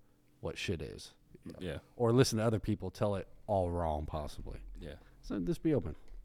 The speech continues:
Speaker 1: If you're out there and you're not open with your kids, your kids won't be open to you when they get older. So, knowledge.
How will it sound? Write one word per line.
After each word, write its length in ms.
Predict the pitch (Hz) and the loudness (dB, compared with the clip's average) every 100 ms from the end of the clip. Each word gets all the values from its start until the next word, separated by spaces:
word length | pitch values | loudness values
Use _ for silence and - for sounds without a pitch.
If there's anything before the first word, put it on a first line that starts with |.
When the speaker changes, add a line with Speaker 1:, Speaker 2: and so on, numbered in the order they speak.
| - - - - | -14 -18 -18 0
Speaker 1:
If 80 | 147 | 6
you're 100 | 160 | 8
out 140 | 151 | 10
there 140 | 151 | 8
and 80 | 147 | 10
you're 60 | 139 | 12
not 140 | 135 | 12
open 200 | 131 127 | 12 10
with 80 | 120 | 6
your 100 | 113 | 4
kids, 460 | - 117 107 - - | 6 6 6 2 -8
your 200 | 87 95 | -4 -2
kids 240 | - 104 95 | 2 2 2
won't 120 | 90 | 2
be 80 | 95 | 2
open 260 | 87 87 | 2 2
to 60 | 87 | 2
you 260 | 87 82 73 | 2 0 -2
when 160 | - 82 | -4 -2
they 100 | 80 | -2
get 140 | 76 | -4
older. 280 | 69 - 78 - _ - | -6 -8 -12 -14 _ -18
So, 280 | - 120 113 _ _ _ - _ - - - - - - | -12 -10 -12 _ _ _ -20 _ -20 -20 -20 -20 -20 -10
knowledge. 1000 | 113 131 147 139 123 117 113 - - | -6 -2 0 2 4 4 2 -10 -14